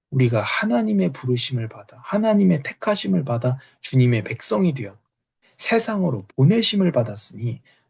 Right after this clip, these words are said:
똑같이 밥 먹고 살고 열심히 일하지만 우리는 다른 소망,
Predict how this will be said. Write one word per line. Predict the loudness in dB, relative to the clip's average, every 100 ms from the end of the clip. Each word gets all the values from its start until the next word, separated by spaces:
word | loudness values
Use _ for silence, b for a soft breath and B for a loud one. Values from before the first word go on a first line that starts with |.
| -4
똑같이 | -4 -4 _ -2 -2 0 -4 -4 -6
밥 | -4
먹고 | -2 -2 -4 -6 -10
살고 | -8 -4 -4 -2 0
열심히 | 2 2 2 -2 0 0 0
일하지만 | 0 0 0 0 2 0 0 _ _ _ _ _ _ _ _ _ _ -18
우리는 | -12 -8 -4 -4 -4 _ _ _ _ _ -16
다른 | -10 -4 0 2 0
소망, | -2 -16 -20 -20